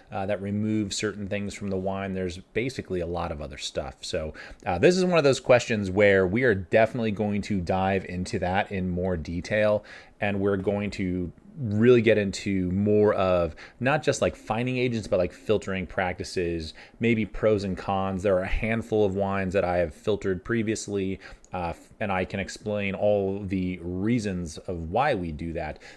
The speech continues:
uh, in another episode. So likely next week, um, we're gonna tackle filtration and kind of what that means, the different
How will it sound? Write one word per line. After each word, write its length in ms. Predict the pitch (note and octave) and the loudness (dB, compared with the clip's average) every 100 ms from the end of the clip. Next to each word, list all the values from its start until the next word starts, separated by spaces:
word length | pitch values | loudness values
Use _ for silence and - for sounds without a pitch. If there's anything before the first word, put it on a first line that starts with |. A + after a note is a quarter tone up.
| - | -12
uh, 220 | F#2+ F2+ F2+ | -6 -4 -2
in 120 | G2 | -2
another 300 | F#2 E2 E2 | -2 0 0
episode. 500 | E2+ - - D2+ D2+ | -2 -4 -6 -8 -6
So 300 | - F#2+ F#2 | 0 2 2
likely 840 | G2 A2+ C#3 C3+ B2+ A#2 G#2 G2+ - - - | 2 4 2 0 -2 -2 -2 -4 -8 -12 -4
next 420 | B2+ E3+ - - | -2 -2 -4 -4
week, 400 | G2 F2 - - - - | -2 -2 -6 -16 -10 -4
um, 280 | G2 F#2+ | -2 0
we're 100 | G2+ | -2
gonna 140 | A2+ G2 | -2 -4
tackle 400 | - F#2+ - F2+ | -2 -2 -2 -4
filtration 720 | - E2+ - D#2 - D#2 G2 | -4 -6 -4 -6 -8 -16 -10
and 520 | A2 F#2 F#2 F2 F2 - | -6 -4 -4 -4 -6 -6
kind 120 | G2+ | -4
of 140 | F2 | -2
what 220 | F2+ F#2 | -2 0
that 200 | G2 F#2 | -2 -2
means, 540 | G2 B2 B2+ B2 A#2+ - - - - | -2 -2 -2 -2 -4 -8 -20 -16 -8
the 60 | |
different 360 | F#2+ - E2+ | -8 -6 -8